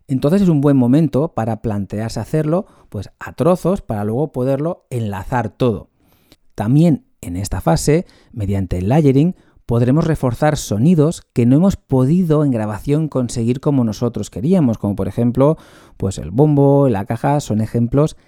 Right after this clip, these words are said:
clásicos. ¿Vale? Grabamos el sonido del bombo o la caja y luego le añadimos una nueva capa, un sonido procesado para mezclarlo con el original y así conseguir un sonido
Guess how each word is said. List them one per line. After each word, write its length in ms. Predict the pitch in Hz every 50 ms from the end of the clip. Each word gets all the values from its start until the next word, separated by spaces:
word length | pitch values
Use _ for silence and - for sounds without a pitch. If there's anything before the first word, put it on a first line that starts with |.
| _ _ _ _ _ _
clásicos. 640 | - 110 110 135 143 117 - 117 - - 80 85 107 - _ _ _ _ _ _
¿Vale? 180 | - - 123 120
Grabamos 360 | 101 95 98 120 135 139 131
el 80 | 135
sonido 240 | 123 - - 127 131
del 140 | 131 127 127
bombo 480 | 139 160 165 156 151 165 185 - - _
o 100 | - -
la 140 | 82 82 101
caja 480 | - 190 196 - - 190 214 - _ _ -
y 140 | 147 139
luego 260 | 135 143 156 170 185 165
le 100 | 147 131
añadimos 540 | 127 120 120 131 170 185 180 185 185 - - _
una 240 | 135 123 117 104 107
nueva 340 | 117 143 175 202 208 185 156
capa, 460 | - 190 196 180 - 143 160 196 - - _ _ _ _ _ -
un 160 | 143 135 127
sonido 480 | - - 123 147 185 190 190 160 -
procesado 800 | - 131 127 123 113 - 92 92 - - 175 190 196 175 170 196 - _ _ _ _ _ _ _
para 220 | - 123 117 110
mezclarlo 460 | 107 104 98 - - 131 127 135 151 -
con 120 | 147 135
el 100 | 135 139
original 640 | 139 135 139 123 - 151 147 160 175 180 185 - -
y 140 | - 127 113
así 160 | - 151 131
conseguir 440 | - 160 147 - 147 151 160 - -
un 160 | - 156 160 -
sonido 400 | - 135 147 156 170 185 -